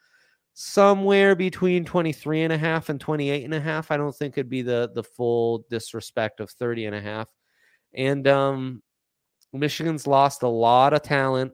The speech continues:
especially on defense, in the defensive trenches, which is what got them in the playoffs. I mean, Hutchinson and Ojogbo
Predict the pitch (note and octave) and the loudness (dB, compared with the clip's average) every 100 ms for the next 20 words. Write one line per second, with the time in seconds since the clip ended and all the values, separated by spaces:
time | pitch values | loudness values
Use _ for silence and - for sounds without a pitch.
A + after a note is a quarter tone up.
0 | - A2+ - B2+ B2 C3 C3+ C3+ C3+ B2+ | -10 -12 -2 -2 -2 -4 -4 -4 -4 -6
1 | A#2+ B2 B2 A#2+ _ _ _ _ A#2+ A#2 | -6 -8 -10 -16 _ _ _ _ -6 -4
2 | A#2+ A2 C3 A2+ - A2+ - A#2+ - A2+ | -2 -2 -2 -2 -4 -6 -4 -4 -4 -6
3 | G#2+ G#2 A2 F#2+ G#2 B2 A2+ A2+ A2 B2 | -6 -10 -10 -6 0 0 2 0 0 -4
4 | A2+ A2 G#2+ A#2 G2 G2 F#2 G2+ G2 F#2 | -4 -6 -6 -4 -4 -4 -8 -10 -10 -8
5 | A2 G#2+ G#2+ - G#2+ G2+ G2 F#2+ G2 F#2 | -8 -6 -10 -8 -8 -6 -8 -6 -6 -8
6 | F#2+ G2 | -8 -8